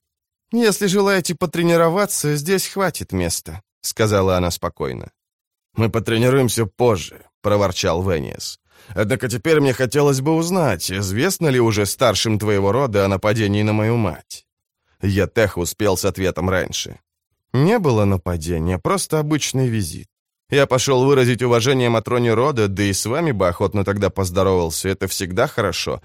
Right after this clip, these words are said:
когда новая кровь укрепляет племя». «Не всегда», отозвался Кэнс. «Знаешь, как оно говорится,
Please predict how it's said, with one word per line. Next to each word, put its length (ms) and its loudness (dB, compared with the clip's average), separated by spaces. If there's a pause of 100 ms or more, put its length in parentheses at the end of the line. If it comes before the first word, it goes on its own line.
(120)
когда 280 2
новая 320 2
кровь 300 -2
укрепляет 580 -4
племя». 380 -4 (720)
«Не 180 2
всегда», 580 -2 (160)
отозвался 600 0
Кэнс. 460 -6 (340)
«Знаешь, 340 0
как 160 -2
оно 180 2
говорится, 580 0